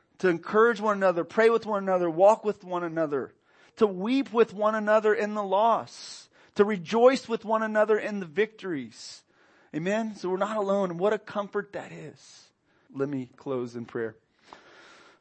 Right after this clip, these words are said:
Father, thank you. Thank you that you have called us your very own children.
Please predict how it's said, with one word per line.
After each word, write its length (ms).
Father, 600
thank 460
you. 420
Thank 240
you 80
that 140
you 180
have 200
called 300
us 180
your 100
very 380
own 200
children. 560